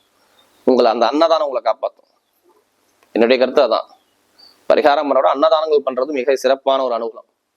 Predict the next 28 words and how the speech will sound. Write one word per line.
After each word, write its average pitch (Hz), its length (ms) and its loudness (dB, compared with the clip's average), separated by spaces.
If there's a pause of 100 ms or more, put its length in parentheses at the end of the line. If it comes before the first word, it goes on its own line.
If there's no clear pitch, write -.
(960)
இப்ப - 200 2
ரிஷபராசிக்கு 196 520 2
எது 180 120 0
மாதிரி 170 220 0
யோகம் 143 260 -2
இந்த 131 220 -2
வா-, 127 200 0 (100)
பார்த்தப்ப 120 300 -2
தான் 156 100 0
இந்த 135 120 -2
மார்ச் 127 200 -4 (100)
மாசத்துல 117 300 -6
பார்க்கும்போது, 117 400 -2 (1160)
இதுக்கு 175 180 4
முன்னாடி 202 220 4
என்ன 202 220 0
யோகம் 160 240 0
உங்களுக்கு 143 280 -6
பாருங்க, 143 280 -2
வருமான 143 420 -4
இன்கம் 139 260 -6 (200)
தடை 131 200 2
இருந்துச்சா? 123 340 0 (720)
கண்டிப்பா 120 320 0
இருந்திருக்கும். 120 400 -4
வேலை 135 220 2
உத்தியோகம் 123 400 -8 (760)
ஒரு 127 120 2